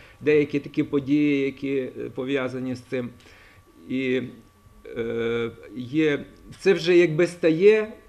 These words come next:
частиною от того обличчя міста, яке, м, не лише має на собі такі, такі, якби, якісь там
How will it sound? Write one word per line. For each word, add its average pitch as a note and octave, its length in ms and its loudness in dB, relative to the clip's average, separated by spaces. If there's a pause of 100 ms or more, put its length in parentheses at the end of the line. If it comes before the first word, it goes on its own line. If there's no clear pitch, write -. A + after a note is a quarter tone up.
(140)
частиною E3+ 880 2
от C#3+ 200 -2
того F3 520 2
обличчя E3 600 2
міста, F#3+ 500 -2
яке, F3 560 -2 (840)
м, C#3+ 400 -4
не F#3+ 140 0
лише G3+ 420 4
має E3 440 2
на D#3 160 0
собі D#3 300 -2
такі, D#3 400 0
такі, C#3+ 300 -6
якби, C#3+ 460 4
якісь C3+ 540 0
там C3+ 380 -4